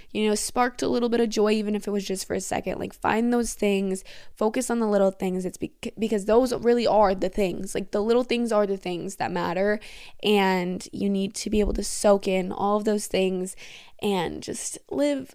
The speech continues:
live your life in the present and stop trying to grow up so fast. That is it for the questions today, you guys. I'm sorry if it was short. I literally need to leave for my nail appointment right now,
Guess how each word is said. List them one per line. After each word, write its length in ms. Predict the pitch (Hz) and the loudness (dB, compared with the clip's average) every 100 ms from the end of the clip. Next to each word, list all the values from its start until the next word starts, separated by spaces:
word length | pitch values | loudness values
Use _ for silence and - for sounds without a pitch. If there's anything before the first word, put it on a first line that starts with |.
| - | -10
live 240 | - 311 285 | -2 -2 0
your 180 | 302 - | 0 2
life 440 | - - 254 - | 2 2 0 -2
in 160 | 262 247 | -4 -4
the 80 | |
present 420 | 247 - 226 226 - | -4 -2 -2 -2 -4
and 160 | 226 | -4
stop 300 | - - 226 | -2 -2 -2
trying 180 | - 240 | -2 -2
to 60 | 226 | 2
grow 180 | 220 | 6
up 140 | 214 - | 6 4
so 160 | 220 | -2
fast. 440 | 208 202 190 185 247 | 0 2 2 0 6
That 140 | 262 | 6
is 140 | 311 285 | 6 4
it 120 | 269 | 2
for 80 | 269 | 0
the 100 | 262 | 2
questions 500 | 240 233 240 220 - | 0 0 -2 -4 -4
today, 260 | 240 220 | 0 2
you 140 | 226 226 | 4 6
guys. 520 | 214 214 208 214 220 | 8 8 6 4 0
I'm 120 | 202 | -2
sorry 240 | 214 208 | 0 2
if 100 | 208 | 2
it 60 | - | 0
was 180 | 214 - | -2 -2
short. 240 | 220 208 | 2 4
I 80 | 196 | 4
literally 360 | 196 214 240 226 | 4 4 4 4
need 160 | 226 | 0
to 60 | 226 | 0
leave 180 | 214 214 | 0 0
for 80 | |
my 120 | 214 208 | 2 2
nail 160 | 202 | 0
appointment 380 | 196 233 214 208 | -2 -2 -2 2
right 200 | 202 196 | 2 2
now, 440 | 220 233 226 226 | 2 6 6 6